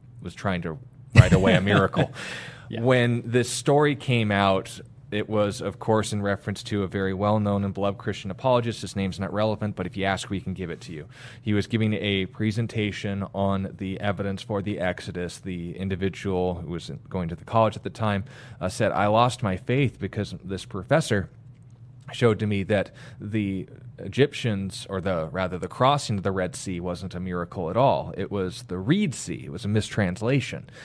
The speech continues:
Speaker 1: And the Reed Sea, you know, during the drier months and so forth, uh, is basically just this marshland. They only crossed in three feet of water. And the joke is,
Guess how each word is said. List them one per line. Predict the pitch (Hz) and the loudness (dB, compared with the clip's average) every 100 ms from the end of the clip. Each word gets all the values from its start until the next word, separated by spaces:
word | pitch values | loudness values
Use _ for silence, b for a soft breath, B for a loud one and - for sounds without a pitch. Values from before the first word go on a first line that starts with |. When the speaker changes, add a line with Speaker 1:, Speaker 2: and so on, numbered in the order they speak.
| B | B
Speaker 1:
And | 107 107 | 0 2
the | |
Reed | 104 147 185 | 4 4 2
Sea, | - - 101 104 | -2 0 2 2
you | 123 | 2
know, | 101 95 | 2 2
during | 92 101 95 95 | 2 2 2 0
the | 95 82 | 0 -2
drier | 87 98 95 90 85 | 0 2 2 2 -2
months | 95 95 90 - | -2 -4 -4 -8
and | 92 | -8
so | - 90 | -4 -4
forth, | 85 98 90 95 - B B B | -2 -2 0 -2 -6 B B B
uh, | 98 90 82 85 - | 0 2 0 -4 -4
is | 101 | -2
basically | 87 117 107 117 - 101 | 4 2 4 -2 0 0
just | 90 98 - | 0 -6 -4
this | 95 - | -6 -4
marshland. | 95 107 127 - 90 76 73 | 0 2 0 -2 -6 -6 -6
They | 92 | -6
only | 95 95 92 82 | -4 -4 -4 -6
crossed | - 104 98 - - B B | -2 0 0 -2 -12 B B
in | 101 90 | -6 -4
three | 110 107 | 0 0
feet | 107 95 | 0 -2
of | 82 | 0
water. | 98 131 127 76 | 4 4 4 0
And | 67 98 98 | -4 -4 -2
the | 95 | -4
joke | 98 123 151 180 - - | -2 2 4 4 0 -6
is, | 90 76 80 - | -2 -2 -2 -4